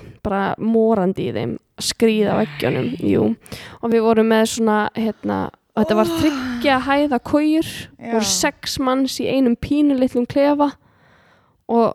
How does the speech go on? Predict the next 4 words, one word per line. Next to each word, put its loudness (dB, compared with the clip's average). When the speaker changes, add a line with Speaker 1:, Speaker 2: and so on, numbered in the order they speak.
Speaker 1:
það 0
voru, 2
hérna, -4
kakkalakkar -8